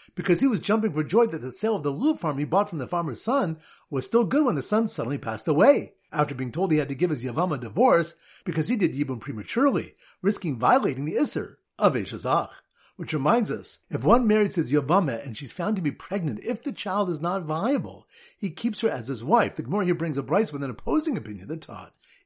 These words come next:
in the name of Rebbe Eliezer, they said, "Yotzi beget," he must divorce with a get. Rashi explains that even though the yibum is valid since the child was not viable,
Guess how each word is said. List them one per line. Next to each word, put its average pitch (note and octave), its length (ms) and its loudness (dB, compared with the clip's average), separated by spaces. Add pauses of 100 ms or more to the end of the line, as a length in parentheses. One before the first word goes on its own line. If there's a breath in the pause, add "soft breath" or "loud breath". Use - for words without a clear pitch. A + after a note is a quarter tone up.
in G#3+ 180 6
the C#4 80 2
name A3+ 200 2
of F#3 140 2
Rebbe D#3+ 60 2
Eliezer, E3+ 280 0
they D3+ 120 0
said, A3 300 -2
"Yotzi D3+ 340 2
beget," B2+ 460 -2 (220 soft breath)
he A3 140 2
must G#3 260 4
divorce C#3+ 380 2
with B2 140 -8
a G2 80 -12
get. D3+ 360 2
Rashi D3 200 -2
explains D#3+ 480 -2 (280 soft breath)
that - 120 -16
even A#3+ 480 2
though A#3+ 120 6
the A3 160 2
yibum G3+ 360 -2
is A3 240 0
valid F#3 400 0
since D#3 180 -4
the C#3 80 -6
child C3+ 280 -4
was G#2 140 -8
not G#2+ 220 -4
viable, - 580 -2